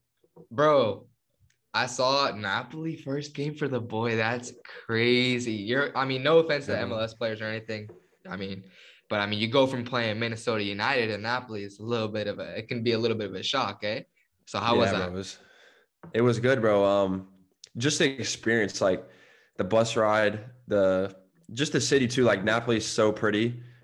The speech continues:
Speaker 2: Um, but, uh, the bus ride there, I mean, you can't even count how many middle fingers or, or whatever all the way there. I mean, from the hotel all the way there, it's just lined up everywhere. And you get there and there's,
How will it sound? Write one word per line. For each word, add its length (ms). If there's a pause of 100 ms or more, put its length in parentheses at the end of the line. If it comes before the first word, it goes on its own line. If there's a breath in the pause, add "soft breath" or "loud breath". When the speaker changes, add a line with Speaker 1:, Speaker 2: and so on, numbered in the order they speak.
(160 loud breath)
Speaker 2:
Um, 480 (500)
but, 200
uh, 160
the 140
bus 320
ride 200
there, 340
I 40
mean, 360 (520 soft breath)
you 100
can't 180
even 160
count 220
how 80
many 140
middle 200
fingers 480
or, 400 (140)
or 100
whatever 420
all 140
the 80
way 160
there. 320 (540 loud breath)
I 60
mean, 140
from 200
the 80
hotel 420
all 280
the 60
way 120
there, 260
it's 220
just 160
lined 380
up 180
everywhere. 500 (260)
And 320
you 80
get 200
there 280
and 120
there's, 360